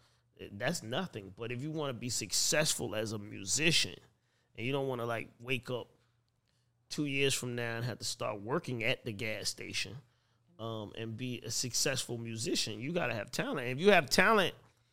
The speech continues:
the talent will outrule anything, and it will outweigh anything, and it will continue to, continue to keep helping you,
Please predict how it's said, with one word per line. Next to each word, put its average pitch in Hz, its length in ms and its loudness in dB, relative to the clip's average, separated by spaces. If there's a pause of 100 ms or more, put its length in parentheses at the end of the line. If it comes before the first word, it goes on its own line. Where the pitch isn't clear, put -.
(160)
the 143 80 2
talent 196 380 8
will 156 120 2
outrule 147 680 6
anything, 143 480 0
and 127 100 -2
it 135 40 0
will 135 100 0
outweigh 151 540 6
anything, 139 540 0
and 143 180 2
it 156 40 4
will 147 220 0
continue 175 460 4
to, 160 80 -2
continue 156 460 0
to 147 60 -4
keep 135 260 -6
helping 147 440 -2
you, 101 260 -10